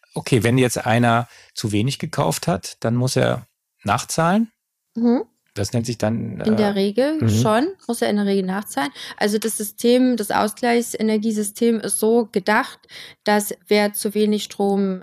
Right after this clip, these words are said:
Speaker 2: beschafft hat oder im Bilanzkreis hat, der kann den dazu kaufen für einen bestimmten Preis.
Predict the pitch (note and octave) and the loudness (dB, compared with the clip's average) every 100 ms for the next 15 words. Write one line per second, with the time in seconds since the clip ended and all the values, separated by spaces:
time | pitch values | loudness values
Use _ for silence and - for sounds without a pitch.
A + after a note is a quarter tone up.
0 | - G3+ A3 A3+ - C#4 F#3 F3+ F#3 G3 | -2 2 2 2 2 0 0 -4 -2 0
1 | G3+ A#3 - C4 B3 C4 B3+ G3+ - G3+ | 2 0 -4 -6 -2 0 0 -4 -6 -4
2 | G#3+ G3 F#3 F#3 - - B3+ - C#4 D4 | -2 0 -2 -4 -8 -8 -6 0 0 -2
3 | - C4+ B3 A#3+ - B3 - _ - A3+ | -6 -4 -2 -2 -4 -6 -6 _ -4 -4
4 | A#3 | -4